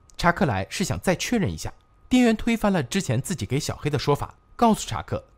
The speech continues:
自己并没有见过照片上的这个人。查克还是不相信，反复地询问着店员，而吉米就在店外看着发生的一切。查克还是不太放心，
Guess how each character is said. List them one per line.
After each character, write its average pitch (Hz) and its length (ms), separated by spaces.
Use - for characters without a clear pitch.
自 247 120
己 147 120
并 226 200
没 170 80
有 113 100
见 156 160
过 101 140
照 165 160
片 - 160
上 120 140
的 95 80
这 - 120
个 95 80
人。 71 220
查 165 140
克 185 120
还 160 180
是 180 120
不 147 100
相 101 160
信， - 180
反 95 280
复 170 160
地 151 80
询 - 180
问 135 100
着 120 100
店 101 160
员， 80 200
而 202 120
吉 240 160
米 208 140
就 240 200
在 180 120
店 147 160
外 120 260
看 190 180
着 104 80
发 143 180
生 156 160
的 131 80
一 80 120
切。 - 220
查 170 180
克 240 120
还 - 180
是 - 100
不 170 120
太 123 120
放 110 180
心， 107 220